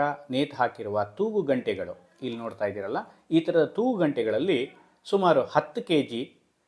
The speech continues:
ಮತ್ತು ಹನ್ನೆರಡು ಕೆ ಜಿ ಮತ್ತು ಇಪ್ಪತ್ತೈದು ಕೆ ಜಿಗೆ ಗಾತ್ರಗಳ ಗಂಟೆಗಳನ್ನು ತಯಾರು ಮಾಡ್ತಾ ಇದ್ದೀವಿ. ಇದರ ಒ-,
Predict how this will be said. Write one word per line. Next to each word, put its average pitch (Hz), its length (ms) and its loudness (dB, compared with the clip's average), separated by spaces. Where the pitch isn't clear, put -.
ಮತ್ತು 156 380 2
ಹನ್ನೆರಡು 170 600 0
ಕೆ 113 120 -2
ಜಿ 113 360 -6
ಮತ್ತು 170 300 -2
ಇಪ್ಪತ್ತೈದು 170 640 0
ಕೆ 139 140 2
ಜಿಗೆ 117 260 -6
ಗಾತ್ರಗಳ 110 520 2
ಗಂಟೆಗಳನ್ನು 117 880 -2
ತಯಾರು 120 240 4
ಮಾಡ್ತಾ 104 300 -8
ಇದ್ದೀವಿ. 90 300 -12
ಇದರ 196 260 6
ಒ-, 147 160 2